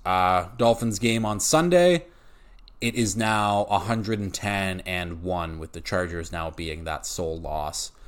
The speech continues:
It is absolutely incredible how the Chargers find new and interesting ways to blow games week after week.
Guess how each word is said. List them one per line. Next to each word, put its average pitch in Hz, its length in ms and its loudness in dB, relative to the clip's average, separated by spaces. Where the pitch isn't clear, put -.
It 151 220 2
is 156 220 4
absolutely 143 800 6
incredible 120 640 2
how 110 160 0
the 104 80 -2
Chargers 117 600 0
find 107 440 0
new 113 340 4
and 107 140 -4
interesting 104 640 -4
ways 98 380 0
to 104 100 -6
blow 98 420 2
games 95 600 -2
week 95 480 -2
after 107 440 6
week. 92 560 -4